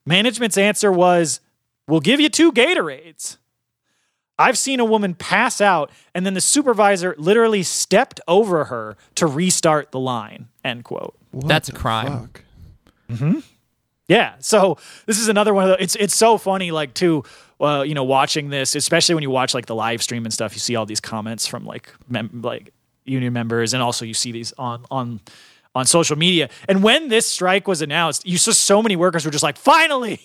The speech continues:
Speaker 1: <laughs>
Speaker 2: Yeah.
Speaker 1: Just like, "We've been wanting to strike these motherfuckers for years."
Speaker 2: Yeah.
Speaker 1: And, and, and it's really great. It, that's one of the things I think that's also been so inspiring about this strike is, like, seeing, you know, folks who have wanted to stand up for this stuff,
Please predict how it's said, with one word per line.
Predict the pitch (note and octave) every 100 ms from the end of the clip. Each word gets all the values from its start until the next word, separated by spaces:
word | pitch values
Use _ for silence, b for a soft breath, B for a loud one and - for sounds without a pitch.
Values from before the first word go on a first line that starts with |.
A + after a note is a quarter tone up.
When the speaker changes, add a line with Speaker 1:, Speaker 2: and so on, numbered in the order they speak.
| -
Speaker 1:
<laughs> | -
Speaker 2:
Yeah. | F#3+ E3+ B3+ E3 - -
Speaker 1:
Just | C4 A3
like, | B3 F#3+
"We've | D4+ E4+
been | C#4
wanting | C#4 C#4
to | A#3+
strike | - C4 A#3+
these | B3+ C4
motherfuckers | A#3+ C4+ A#3 G3+ B3 - G#3 F3
for | - F#3
years." | F3+ A3 B3 A3 - - - - E3 - B
Speaker 2:
Yeah. | D#3 E3+ B3+ D#4 G#3+
Speaker 1:
And, | G3 F#3
and, | F3 F3 _ _ -
and | E3 F3+
it's | F#3+
really | F#3 C4+ C4+
great. | D#3 F3 A3+
It, | A3+ E3+
that's | C4 -
one | A#3+
of |
the | F3
things | F3+ E3
I | D3
think | D3
that's | C#3 -
also | C3 C3+ A#2
been | G#2
so | -
inspiring | G#2 - G#2+ A2+ G#2
about | G2 G2+ -
this | -
strike | - A#2+ A2+
is, | A2+
like, | A#2 A2
seeing, | - C3+ C3+ B2+
you | B2+
know, | A#2
folks | G#2 - B2+ -
who | C3+
have | A#2 G#2 B B B -
wanted | C3+ F3 D#4 D4+ F#3 C#3+ G#2 G#2 _ _ _
to | -
stand | F3 F3+ E3+ D3+
up | C#3+ -
for | C#3+
this | C3+ B2+
stuff, | - B2+